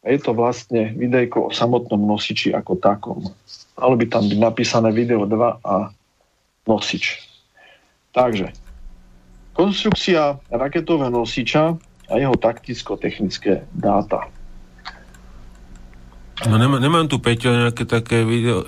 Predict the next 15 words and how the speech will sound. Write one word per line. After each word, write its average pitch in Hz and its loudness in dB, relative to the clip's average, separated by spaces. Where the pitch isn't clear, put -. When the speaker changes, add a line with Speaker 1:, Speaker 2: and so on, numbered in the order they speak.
Speaker 2:
že 101 0
názov 113 2
taký. 120 0
Speaker 1:
Dvojka. 147 2
Speaker 2:
Je 117 2
tu 123 2
Avantgard 127 2
Fin, 127 0
P 123 0
D 131 2
F - -10
ko, 127 2
potom 117 0
tu 113 2
je 107 2